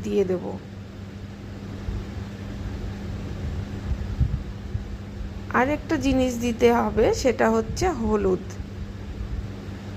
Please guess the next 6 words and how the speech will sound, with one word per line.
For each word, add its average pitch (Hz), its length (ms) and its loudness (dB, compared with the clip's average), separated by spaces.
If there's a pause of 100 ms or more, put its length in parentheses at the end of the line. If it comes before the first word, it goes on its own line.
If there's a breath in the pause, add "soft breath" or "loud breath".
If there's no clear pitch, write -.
(720)
তোমরা 226 280 6
এটা 226 160 4
প্রথমেও 262 520 4
দিয়ে 226 240 6
দিতে 208 260 2
পারো, 220 340 4